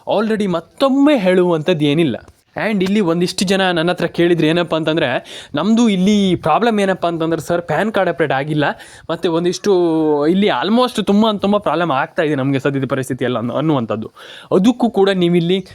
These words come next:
ಏನಪ್ಪ ಅಂತಂದ್ರೆ almost ಟೆನ್ಷನ್ ಆಗುವಂಥದ್ದು ಏನಿಲ್ಲ, ಡೆಫಿನೆಟಾಗಿ ಹಣ ಬರುತ್ತೆ ಎಲ್ರಿಗೂ ಕೂಡ. ಆದರೆ ನೀವು ಮಾಡಬೇಕಾಗಿರುವಂಥ ಕೆಲಸವನ್ನು ಕರೆಕ್ಟಾಗಿ ಮಾಡ್ಕೊಳ್ಳಿ, ಡೆಫಿನೆಟಾಗಿ ಎಲ್ಲರ ಅಕೌಂಟಿಗೆ ಹಣ ಜಮೆ ಆಗಲಿ.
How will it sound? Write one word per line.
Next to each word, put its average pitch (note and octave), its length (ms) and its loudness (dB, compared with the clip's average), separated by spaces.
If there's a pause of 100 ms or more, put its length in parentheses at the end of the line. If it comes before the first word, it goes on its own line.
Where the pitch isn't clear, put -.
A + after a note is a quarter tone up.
(120)
ಏನಪ್ಪ E3 400 0
ಅಂತಂದ್ರೆ D#3 440 -2
almost F#3 300 0
ಟೆನ್ಷನ್ E3 320 -2
ಆಗುವಂಥದ್ದು C#3 440 0
ಏನಿಲ್ಲ, C3+ 260 0
ಡೆಫಿನೆಟಾಗಿ F3 420 -2
ಹಣ D3+ 180 -2
ಬರುತ್ತೆ D3+ 340 -2
ಎಲ್ರಿಗೂ C3 280 -2
ಕೂಡ. B2+ 220 -4
ಆದರೆ G3+ 600 -4
ನೀವು G3 100 2
ಮಾಡಬೇಕಾಗಿರುವಂಥ F#3+ 880 0
ಕೆಲಸವನ್ನು F3+ 580 -2
ಕರೆಕ್ಟಾಗಿ F3 420 -2
ಮಾಡ್ಕೊಳ್ಳಿ, E3 460 0
ಡೆಫಿನೆಟಾಗಿ D3+ 400 -2
ಎಲ್ಲರ D3 180 0
ಅಕೌಂಟಿಗೆ C#3+ 260 -2
ಹಣ C#3+ 100 0
ಜಮೆ B2+ 200 -2
ಆಗಲಿ. F#3 340 -2